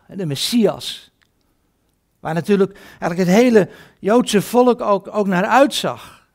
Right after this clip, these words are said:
hè, naar de komst van de Messias, naar de komst van de gezalfde.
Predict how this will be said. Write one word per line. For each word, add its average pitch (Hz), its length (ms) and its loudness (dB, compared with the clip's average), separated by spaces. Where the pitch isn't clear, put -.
hè, - 160 -20
naar 165 200 -8
de 180 140 -6
komst 277 400 2
van 208 160 -2
de 190 80 -2
Messias, 190 460 -4
naar 156 100 -6
de 170 80 -4
komst 262 380 0
van 208 160 -2
de 180 80 -2
gezalfde. 175 560 -4